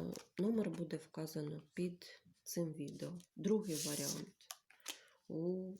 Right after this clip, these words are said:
тут у нас щось, чоловік взагалі в таких енергіях, щось йому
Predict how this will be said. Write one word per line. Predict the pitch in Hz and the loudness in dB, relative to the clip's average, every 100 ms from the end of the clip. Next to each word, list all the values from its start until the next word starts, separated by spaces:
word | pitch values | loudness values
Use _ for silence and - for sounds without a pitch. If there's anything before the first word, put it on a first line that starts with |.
| - | -4
тут | 190 214 - - - | -4 -2 -6 -8 -8
у | 170 165 | -8 -6
нас | 156 160 - - | -2 -2 -2 -4
щось, | - - 151 156 156 | -6 -6 -6 -8 -8
чоловік | - - 156 151 156 170 185 | -8 -6 -4 -4 -4 -4 -4
взагалі | - 160 156 160 156 160 | -4 -4 -2 -2 -2 -4
в | 160 | -4
таких | - - - 175 175 - - - - - - - - - - - - - | -8 -8 -2 -2 -4 -12 -20 -18 -14 -14 -14 0 0 0 0 0 0 -2
енергіях, | 185 190 254 254 233 240 240 233 - - | 2 4 6 6 4 4 2 2 0 0
щось | - 208 202 - | 2 2 2 2
йому | 180 175 180 220 | 4 4 4 4